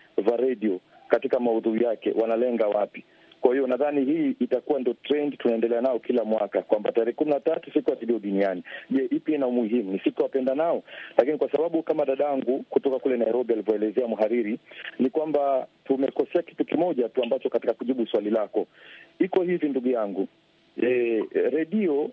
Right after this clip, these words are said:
ndo inatakiwa iweze kuset trend. Lakini kwa bahati mbaya redio ilivyo sasa hivi, masuala ya cloud chasing hizi tunaita kiki,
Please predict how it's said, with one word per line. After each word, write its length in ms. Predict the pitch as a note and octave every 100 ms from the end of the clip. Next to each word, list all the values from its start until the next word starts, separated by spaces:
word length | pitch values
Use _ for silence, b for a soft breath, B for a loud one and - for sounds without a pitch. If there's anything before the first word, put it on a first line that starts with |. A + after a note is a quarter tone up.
| -
ndo 320 | A#2+ C3+ C3+ -
inatakiwa 880 | C#3 C3+ B2+ C3+ - E3+ D#3+ D#3 -
iweze 360 | C3+ D3 B2+ D3
kuset 680 | - B2+ - - C#3+ B2 -
trend. 380 | B2+ A2+ F#2+ - b b b _ _ -
Lakini 320 | B2+ E3 D#3+
kwa 120 | D3+
bahati 280 | D3 C#3 D3+
mbaya 400 | D3+ F3 D#3+ C3+
redio 300 | C#3+ E3 D3
ilivyo 260 | D#3 D3+ C#3
sasa 220 | B2+ C#3
hivi, 260 | D#3 C3+
masuala 420 | C3 B2+ D#3 D3+ C3+
ya 60 |
cloud 300 | - C3 A#2+
chasing 420 | - D3+ - C#3 C3
hizi 240 | C3 C3+
tunaita 420 | B2 A#2 C3+ A#2
kiki, 460 | - A2 - D3+